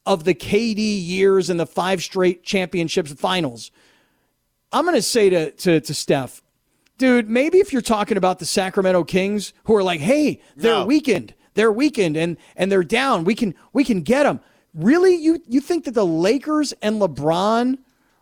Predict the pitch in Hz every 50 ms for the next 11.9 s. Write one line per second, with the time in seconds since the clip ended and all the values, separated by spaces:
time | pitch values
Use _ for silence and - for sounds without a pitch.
0 | _ _ 123 127 131 170 208 240 262 262 254 262 262 254 254 247 180 131 113 160
1 | 170 196 214 226 226 _ _ _ _ _ _ _ _ _ _ _ - - - -
2 | - - 220 208 226 233 - - - - - _ _ _ _ _ _ _ _ _
3 | - 202 185 185 185 - _ - 185 180 175 170 147 - 196 208 233 220 214 185
4 | - - - 214 196 220 233 - - 196 180 - 175 196 190 170 180 165 139 127
5 | 160 185 214 226 185 135 151 170 202 247 285 262 208 185 185 175 175 175 - -
6 | 143 - 330 - 440 440 415 339 - _ _ _ - 180 240 330 359 - 466 494
7 | 466 392 349 277 185 131 170 196 208 220 240 262 285 277 214 233 240 220 220 254
8 | 247 _ _ _ _ _ _ - 240 370 - _ 339 190 285 285 202 - 277 359
9 | 427 453 453 427 370 339 285 294 269 269 302 320 247 208 202 269 311 311 277 240
10 | 208 - 269 247 254 233 262 247 226 254 285 339 370 440 466 466 - - - -
11 | - 262 262 269 214 190 175 175 - - 135 123 107 82 - - - -